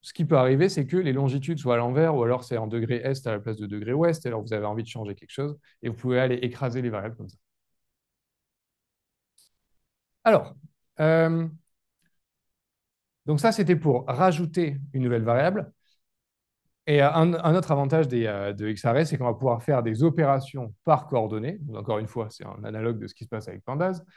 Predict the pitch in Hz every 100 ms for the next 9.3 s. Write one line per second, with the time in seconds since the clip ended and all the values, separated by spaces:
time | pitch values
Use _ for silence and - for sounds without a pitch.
0 | _ _ _ _ _ 139 165 180 147 135
1 | 151 135 220 226 131 117 156 170 180 -
2 | 214 233 - 170 143 - - 147 196 196
3 | 165 143 135 120 117 196 240 _ _ _
4 | _ _ - 143 226 190 151 143 139 196
5 | - 208 240 - 170 170 160 156 156 233
6 | 208 175 156 175 208 196 - 185 156 123
7 | - _ _ - 147 175 - 143 143 196
8 | 220 156 113 - _ _ _ 135 147 160
9 | 156 -